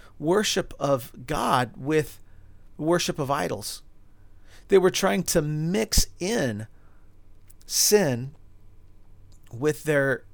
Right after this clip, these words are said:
new life in Christ, or in, in, in, uh, as, as children of God. It'd be like saying, "I love God,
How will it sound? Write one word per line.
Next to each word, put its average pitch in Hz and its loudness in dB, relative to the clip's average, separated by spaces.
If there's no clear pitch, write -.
new 165 -2
life 131 0
in 123 -8
Christ, 147 -6
or 127 -4
in, 135 -4
in, 139 -4
in, 131 -6
uh, 117 -2
as, 123 -4
as 123 -6
children 143 -8
of 123 -8
God. 143 -6
It'd 156 -6
be 214 0
like 180 4
saying, 180 2
"I 113 -2
love 170 2
God, 170 2